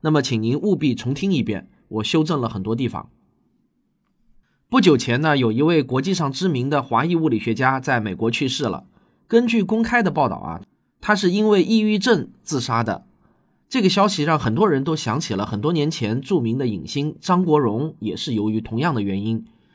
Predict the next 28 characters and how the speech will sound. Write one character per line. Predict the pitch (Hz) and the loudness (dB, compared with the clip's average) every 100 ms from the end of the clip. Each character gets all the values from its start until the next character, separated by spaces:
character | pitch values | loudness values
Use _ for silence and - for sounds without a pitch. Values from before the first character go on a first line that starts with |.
| _ | _
用 | 180 160 | -2 0
差 | 151 226 | 0 0
不 | 220 | 0
多 | 226 220 | 4 4
的 | |
方 | 180 160 165 | 2 -2 -2
式 | - 120 | 0 0
结 | - 113 131 | 0 0 0
束 | 180 123 | 0 0
了 | 98 | -2
自 | 113 | -8
己 | 95 | -10
的 | 92 | -8
生 | - 113 | -6 -4
命。 | 113 - _ _ _ _ _ _ _ _ | -4 -6 _ _ _ _ _ _ _ _
抑 | 269 254 | 2 4
郁 | 233 | 4
症 | 233 269 214 | 4 2 4
这 | 185 | 2
个 | 147 | 2
词 | - 127 | 0 -2
被 | 131 147 | 2 2
中 | 139 247 | 2 0
国 | 226 | 4
人 | 143 127 | 4 2
所 | 113 95 | -2 -6
熟 | - 123 | -4 -6
知， | 151 151 151 | -2 0 -2